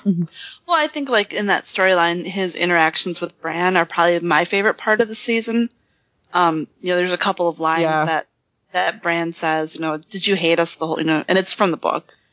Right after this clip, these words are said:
Speaker 2: "Did you hate
Speaker 1: Yeah.
Speaker 2: us the whole time?"
Speaker 1: Mm-hmm.
Speaker 2: And then, um, you know, Isaac, when, when, uh, Theon is, um, killing Roderick Castle, you know, and he's crying, you know,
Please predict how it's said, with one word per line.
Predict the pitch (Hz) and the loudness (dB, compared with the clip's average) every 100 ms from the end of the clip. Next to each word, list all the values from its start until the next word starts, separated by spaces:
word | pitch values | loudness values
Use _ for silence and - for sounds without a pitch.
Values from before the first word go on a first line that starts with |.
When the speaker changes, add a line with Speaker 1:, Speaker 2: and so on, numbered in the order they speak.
| _ | _
Speaker 2:
"Did | - 196 | -6 0
you | 185 | 2
hate | 170 180 | 4 4
Speaker 1:
Yeah. | 170 | 2
Speaker 2:
us | |
the | 160 | 0
whole | 165 160 | 0 0
time?" | 165 151 160 190 - _ _ _ _ - | 2 2 2 0 -6 _ _ _ _ -10
Speaker 1:
Mm-hmm. | 175 160 | -4 0
Speaker 2:
And | 160 | 2
then, | 196 180 175 - _ _ _ - 170 - | 4 4 2 -4 _ _ _ -6 -4 -2
um, | 160 160 170 165 165 _ _ _ - | -2 2 0 0 -6 _ _ _ -14
you | 165 | -8
know, | 160 160 _ _ - | -8 -8 _ _ -2
Isaac, | 180 185 180 - | 0 0 -4 -6
when, | 165 165 160 _ _ _ | -6 -6 -8 _ _ _
when, | 170 160 | -4 0
uh, | 156 143 - _ | 2 0 -4 _
Theon | 202 175 170 | -2 0 2
is, | 156 160 - _ - | -2 -8 -20 _ -4
um, | 160 151 | -4 -4
killing | - - 175 160 | -4 0 0 2
Roderick | 160 160 160 151 - _ _ | 2 2 0 -2 -6 _ _
Castle, | 180 170 170 151 151 _ _ _ _ _ _ | -2 0 0 0 0 _ _ _ _ _ _
you | - | -8
know, | 156 143 | -2 -2
and | |
he's | 175 160 156 | -2 -4 -6
crying, | - - 156 165 156 | -4 -2 2 2 2
you | 151 | 0
know, | 151 | -2